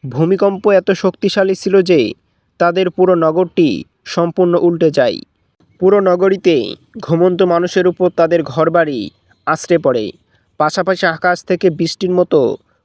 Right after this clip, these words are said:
কঙ্কর নিক্ষিপ্ত হতে থাকে। এবার পুরো জনপদকে উল্টো করে সজোরে জমিনে ধসিয়ে দেওয়া হয়। এবার আল্লাহ তাআলার পক্ষ থেকে প্রত্যেক পাপীর নাম লেখা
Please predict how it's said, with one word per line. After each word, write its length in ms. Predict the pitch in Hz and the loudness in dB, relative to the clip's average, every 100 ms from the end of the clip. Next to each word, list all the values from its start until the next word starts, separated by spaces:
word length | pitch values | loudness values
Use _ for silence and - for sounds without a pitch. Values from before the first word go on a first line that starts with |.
| _ | _
কঙ্কর 360 | 165 165 160 165 | -2 -2 0 0
নিক্ষিপ্ত 500 | 165 165 180 - 170 | 0 -2 -4 -2 -2
হতে 260 | 147 160 | 0 -2
থাকে। 360 | 151 135 113 98 - _ _ _ _ _ _ _ | -2 -2 -4 -6 -10 _ _ _ _ _ _ _
এবার 300 | 175 185 190 | 0 2 2
পুরো 240 | 175 185 180 | 0 -2 0
জনপদকে 580 | 165 170 170 180 - 180 | 2 0 2 0 2 0
উল্টো 280 | 175 180 | 2 2
করে 400 | 175 180 143 104 - _ _ | 2 2 2 0 -6 _ _
সজোরে 500 | - 170 160 175 165 | -4 -2 0 0 2
জমিনে 360 | 160 170 170 | 2 2 2
ধসিয়ে 460 | 156 127 147 - 170 | -2 -4 -8 0 2
দেওয়া 200 | 143 135 | 4 0
হয়। 340 | 120 123 - - _ _ _ _ - | 0 -2 -2 -8 _ _ _ _ 0
এবার 260 | 165 170 | 2 2
আল্লাহ 380 | 160 160 151 175 | 2 0 0 0
তাআলার 300 | 165 165 165 | 0 2 0
পক্ষ 320 | - 156 - | 0 -4 -2
থেকে 480 | 165 175 170 131 - _ _ _ _ | -2 -2 0 -2 -2 _ _ _ _
প্রত্যেক 420 | 180 175 - 180 - | 0 0 2 0 0
পাপীর 340 | 156 147 170 165 | -2 0 0 0
নাম 280 | 160 156 | 2 0
লেখা 480 | 151 156 170 127 98 | 0 -2 0 -2 -2